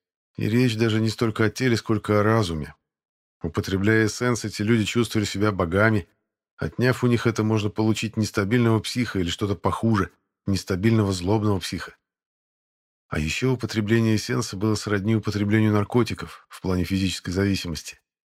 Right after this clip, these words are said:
Об этой стороне употребления было принято умалчивать, но Хокус как-то мне рассказал примерные последствия резкого отказа от приема вещества.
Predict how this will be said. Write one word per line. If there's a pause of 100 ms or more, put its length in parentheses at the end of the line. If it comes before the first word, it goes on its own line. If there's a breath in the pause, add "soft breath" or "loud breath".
(400)
Об
этой
стороне
употребления
было
принято
умалчивать, (380)
но
Хокус
как-то
мне
рассказал
примерные
последствия
резкого
отказа
от
приема
вещества.